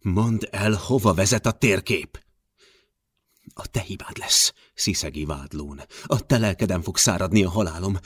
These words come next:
Azt hittem, a barátom vagy, mindent együtt csináltunk, együtt éltük túl ebben a mocskos pöcegödörben. Vigyáztam rád, melletted álltam, segítettem neked. Nem igaz! Csattanok fel.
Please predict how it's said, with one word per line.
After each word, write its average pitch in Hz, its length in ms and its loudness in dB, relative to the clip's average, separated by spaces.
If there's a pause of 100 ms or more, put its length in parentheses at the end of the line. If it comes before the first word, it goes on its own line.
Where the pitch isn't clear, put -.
(160)
Azt 143 360 2
hittem, 123 520 2
a 95 80 8
barátom 98 720 6
vagy, 92 240 4
mindent 139 480 6
együtt 120 400 2
csináltunk, 127 600 4
együtt 156 360 4
éltük 156 400 4
túl 175 220 6
ebben 127 220 4
a 127 40 4
mocskos 139 420 2
pöcegödörben. 101 960 4 (320)
Vigyáztam 123 680 2
rád, 113 240 -2
melletted 113 520 0
álltam, 131 320 0
segítettem 127 680 0
neked. 127 300 0 (180)
Nem 202 280 8
igaz! 151 500 8 (300)
Csattanok 76 520 -12
fel. - 340 -12